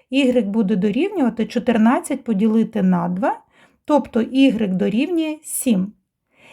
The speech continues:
Ікс у нас може бути який завгодно, бо на що ми не множимо нуль, у нас завжди буде нуль. Тобто ікс — це будь-яке число.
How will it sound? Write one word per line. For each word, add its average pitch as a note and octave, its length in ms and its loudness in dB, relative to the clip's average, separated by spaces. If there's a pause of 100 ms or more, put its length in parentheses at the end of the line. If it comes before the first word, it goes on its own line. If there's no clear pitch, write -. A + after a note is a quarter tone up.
(140)
Ікс D4+ 400 2
у D4+ 40 0
нас C4 240 2
може A#3+ 340 2
бути B3+ 380 -2
який G#3+ 400 -2
завгодно, A3+ 720 0 (440)
бо A3+ 140 4
на B3+ 140 6
що E4+ 260 0
ми C4 280 4
не B3+ 160 2
множимо A3+ 600 0
нуль, A#3 400 0
у A#3+ 100 0
нас C4 240 2
завжди C#4 380 -2
буде G3+ 320 0
нуль. F#3 320 0 (300)
Тобто A#3+ 280 2
ікс — C#4 520 0
це G#3+ 360 2 (320)
будь-яке A#3 920 2
число. A#3 840 -2